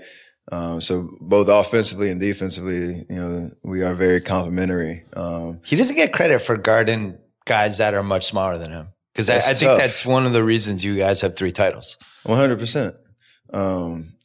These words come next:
Speaker 2: 'Cause there's
Speaker 1: he's
Speaker 2: a lot of
Speaker 1: very
Speaker 2: small
Speaker 1: s-,
Speaker 2: guys in the league.
Speaker 1: There's a lot of small guys in the league, a lot of fast guys, a lot of guys that have the ball in their hands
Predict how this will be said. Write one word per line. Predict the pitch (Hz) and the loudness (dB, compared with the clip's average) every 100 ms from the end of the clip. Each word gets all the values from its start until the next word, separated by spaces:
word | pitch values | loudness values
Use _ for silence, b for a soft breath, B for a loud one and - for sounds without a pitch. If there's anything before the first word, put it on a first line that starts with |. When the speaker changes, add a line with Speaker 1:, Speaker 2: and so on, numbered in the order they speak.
| - | -4
Speaker 2:
'Cause | 113 | 0
there's | 107 | 2
Speaker 1:
he's | |
Speaker 2:
a | 117 | 4
lot | |
of | 120 | 6
Speaker 1:
very | 127 | 6
Speaker 2:
small | 135 | 6
Speaker 1:
s-, | 135 | 6
Speaker 2:
guys | 139 127 | 4 4
in | 135 | 0
the | |
league. | 143 160 113 | 0 0 -2
Speaker 1:
There's | - 98 | -6 -4
a | 98 | 2
lot | 110 | 2
of | 113 | 4
small | - 131 120 | 2 4 4
guys | 113 110 | 6 4
in | 110 | 2
the | 113 | 2
league, | 107 | 4
a | |
lot | 101 | 2
of | 98 | 2
fast | 107 104 101 | 4 4 4
guys, | 104 101 98 | 2 2 2
a | 98 | 2
lot | 95 | 0
of | 92 | 2
guys | 95 92 | 2 2
that | 90 95 | 0 0
have | 92 | 0
the | 87 | 2
ball | 92 92 | 2 2
in | |
their | 90 | 2
hands | 90 90 87 | 0 -2 -4